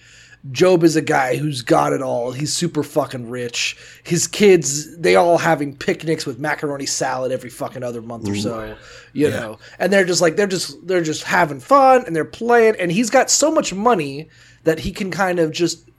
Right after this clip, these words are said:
Speaker 1: do good things all the time, always, you know? He's not really forced to make any tough decisions. He's just, he's just, I, I, I honestly get the feeling he's like the, um, dad from Meet Joe Black.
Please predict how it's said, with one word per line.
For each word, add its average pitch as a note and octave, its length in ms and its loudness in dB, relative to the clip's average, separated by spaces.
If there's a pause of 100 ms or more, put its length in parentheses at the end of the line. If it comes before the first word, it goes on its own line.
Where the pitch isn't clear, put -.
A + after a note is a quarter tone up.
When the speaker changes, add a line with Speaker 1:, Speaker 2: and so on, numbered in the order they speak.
(260)
Speaker 1:
do E3 220 -2
good D3+ 320 0
things C#3+ 260 -6
all A#2+ 280 -6
the A#2 60 -10
time, A2 320 -14
always, F#2+ 540 -16
you G#2 60 -16
know? F2+ 120 -16
He's B2+ 160 -12
not E3+ 140 0
really E3 160 -2
forced D#3+ 420 0
to D3 60 -8
make C3+ 220 -10
any A#2+ 300 -12
tough C3+ 220 -10
decisions. G#2 840 -12 (300)
He's G3 200 -2
just, - 200 0 (180)
he's G#3+ 160 -2
just, F#3 180 -2
I, G3 180 2
I, G#3 220 2
I - 80 8
honestly C4+ 280 0
get G3 100 -10
the G3 80 -4
feeling G3+ 360 -2
he's E3 180 -2
like E3 200 0
the, D3+ 200 -2
um, A#2 400 -8 (380)
dad D3 320 -2
from B2 240 -10
Meet C#3+ 140 -12
Joe C#3+ 220 -2
Black. A#2+ 480 -10